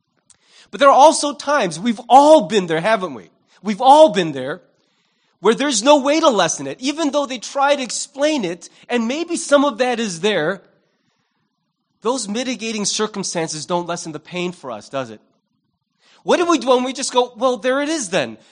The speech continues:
That person doesn't think very highly of me. That person disdains me. That person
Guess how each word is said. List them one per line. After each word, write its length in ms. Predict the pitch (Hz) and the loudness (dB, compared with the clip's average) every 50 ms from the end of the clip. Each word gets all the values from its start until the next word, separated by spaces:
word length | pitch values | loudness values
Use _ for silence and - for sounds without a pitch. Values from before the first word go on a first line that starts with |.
| _ _ _ | _ _ _
That 340 | - 214 277 294 294 - | -2 0 0 0 0 -2
person 400 | - - 302 302 - - 285 269 | -2 0 0 0 0 0 -2 0
doesn't 320 | 214 233 262 262 - 269 240 | 2 2 2 2 2 -2 -6
think 300 | - - 311 339 330 262 | -4 -4 -4 -4 -4 -4
very 260 | 208 262 226 208 214 | -2 0 2 2 2
highly 400 | 190 190 202 190 185 175 170 165 | 2 2 0 0 0 -2 -2 -4
of 120 | 151 135 | -4 -4
me. 280 | 131 147 135 110 95 _ _ _ _ _ _ _ _ _ _ _ _ _ _ _ _ _ _ _ _ _ _ _ _ _ _ _ _ _ _ _ _ _ _ | -4 -6 -8 -8 -10 _ _ _ _ _ _ _ _ _ _ _ _ _ _ _ _ _ _ _ _ _ _ _ _ _ _ _ _ _ _ _ _ _ _
That 180 | - 226 226 - | -4 -4 -2 0
person 320 | - 294 277 - 269 247 | 0 0 0 0 0 -2
disdains 760 | 202 180 214 170 - - - 226 233 262 277 277 240 180 156 | -2 -2 -2 -4 -4 -2 -2 -2 -2 -2 0 -2 -2 -2 -2
me. 300 | 180 170 151 113 92 - _ _ _ _ _ _ _ _ _ _ _ _ _ _ _ 1077 1077 _ _ _ _ _ _ _ _ _ _ _ _ _ _ _ _ _ _ _ _ _ _ - | -4 -4 -4 -6 -8 -14 _ _ _ _ _ _ _ _ _ _ _ _ _ _ _ _ _ _ _ _ _ _ _ _ _ _ _ _ _ _ _ _ _ _ _ _ _ _ _ -4
That 200 | 185 214 220 - | -4 -4 -4 0
person 500 | - 247 269 254 - 269 247 214 - | 2 2 2 2 2 0 -2 -2 -4